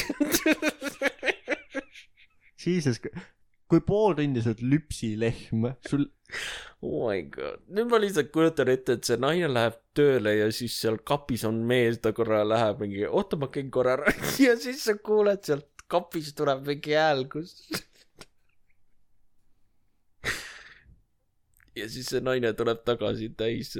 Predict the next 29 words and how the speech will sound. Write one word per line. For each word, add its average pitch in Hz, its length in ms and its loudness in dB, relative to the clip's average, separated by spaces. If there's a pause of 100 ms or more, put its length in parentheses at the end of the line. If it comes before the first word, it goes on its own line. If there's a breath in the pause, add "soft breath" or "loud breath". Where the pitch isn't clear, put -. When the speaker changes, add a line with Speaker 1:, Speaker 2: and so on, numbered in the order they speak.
Speaker 1:
smuuti. - 560 -12 (1600 soft breath)
Speaker 2:
Ei 185 120 4
nagu, 190 300 4 (160)
Speaker 1:
<laughs> - 140 -4
Speaker 2:
ei 196 160 4
nagu 185 220 4
mõtle. 180 460 0 (260 soft breath)
Sa, - 220 -12
sa, - 200 -20
sa 143 140 -6
oled 170 200 0
kutt, - 260 -2
sa - 140 -4
mõtled, 127 400 2
et 117 160 0
nagu 117 280 0 (1080)
ma, 131 280 2 (100)
ma 139 180 0
võiks 147 560 0
olla 117 260 4
spermadoonor, 110 840 0
arvestades 113 560 -2
seda, 113 200 4
palju 110 280 0
ma 107 120 2
toodan, 110 500 0
aga 120 260 0
reaalsuses 113 640 0
ma 117 100 -2